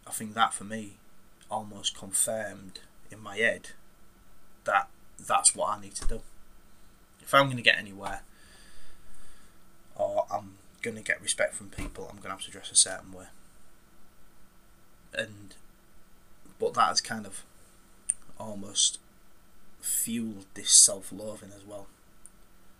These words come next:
And this, this thingy that, you know what, I'm scruffy, I'm overweight, you know, I'm, I'm this, I'm that, I'm ugly, and, you know, it's, it, and it's, it sounds a lot like, "Oh, you feel sorry for yourself," and,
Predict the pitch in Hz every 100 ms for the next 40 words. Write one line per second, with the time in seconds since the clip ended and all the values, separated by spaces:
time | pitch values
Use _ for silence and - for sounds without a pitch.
0 | - 107 101 - - - - - - -
1 | - - 101 - - 107 101 101 92 -
2 | - - 101 98 95 - 95 - - -
3 | - 92 95 - - - - - - -
4 | - - - - - - 104 101 - -
5 | - 104 98 107 107 104 - - - -
6 | - - - - - - - 104 98 95
7 | 95 95 - 101 101 98 101 - 110 104
8 | 107 107 101 98 101 98 107 104 104 101
9 | 101 98 - 87 117 - - - 98 95
10 | - - - - - - - - 131 156
11 | 165 160 127 - 156 139 110 95 101 78
12 | 117 98 104 - 135 117 - - - 117
13 | 110 - 98 101 98 - 95